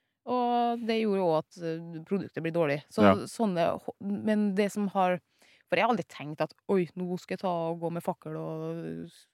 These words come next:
Speaker 1: skrike kvinnekamp", liksom.
Speaker 2: Nei.
Speaker 1: Men det er mer den der, eh, når du, når du merker at, "Hei, hvorfor får ikke vi, eh, treningsbanen her nå? Det er jo egentlig vår." Eh, og så kommer gutte, eh, tolv år og skal trene der, så må vi flytte treningstiden vår til kvart over fem i stedet for, eh, klokka ti.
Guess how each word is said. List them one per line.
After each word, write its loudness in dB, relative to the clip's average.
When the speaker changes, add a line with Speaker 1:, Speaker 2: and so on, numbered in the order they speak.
Speaker 1:
skrike -8
kvinnekamp", -4
liksom. -4
Speaker 2:
Nei. 10
Speaker 1:
Men 0
det 0
er 2
mer 0
den -2
der, -2
eh, -2
når 0
du, -2
når 0
du 2
merker 0
at, -2
"Hei, 0
hvorfor -4
får -6
ikke 0
vi, -2
eh, -4
treningsbanen -2
her -4
nå? -4
Det -4
er -2
jo -2
egentlig -6
vår." -2
Eh, -10
og -12
så -8
kommer -6
gutte, -8
eh, -8
tolv -4
år -4
og -8
skal -8
trene -6
der, -4
så -10
må -4
vi -4
flytte -10
treningstiden -4
vår -10
til -10
kvart -12
over -12
fem -6
i -4
stedet -10
for, -10
eh, -8
klokka -8
ti. -4